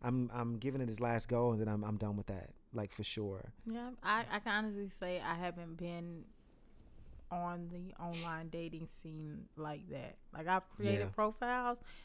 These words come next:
Speaker 2: and I might stay on there for a couple of days, and then it's just like
Speaker 1: Child, please, child.
Speaker 2: Yeah.
Speaker 1: Right? <laughs> Yeah. What about, do you think, um, social media makes it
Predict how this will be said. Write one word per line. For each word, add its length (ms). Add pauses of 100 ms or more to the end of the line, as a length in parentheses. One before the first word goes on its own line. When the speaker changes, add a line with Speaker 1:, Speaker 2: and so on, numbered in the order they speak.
(100)
Speaker 2:
and 60
I 20
might 240
stay 160
on 120
there 80
for 120
a 60
couple 240
of 60
days, 360
and 100
then 120
it's 160
just 180
like 380
Speaker 1:
Child, 260
please, 240
child. 240 (260)
Speaker 2:
Yeah. 120
Speaker 1:
Right? 400
<laughs> 60
Yeah. 180 (720)
What 120
about, 240
do 80
you 80
think, 300
um, 580
social 420
media 280
makes 300
it 200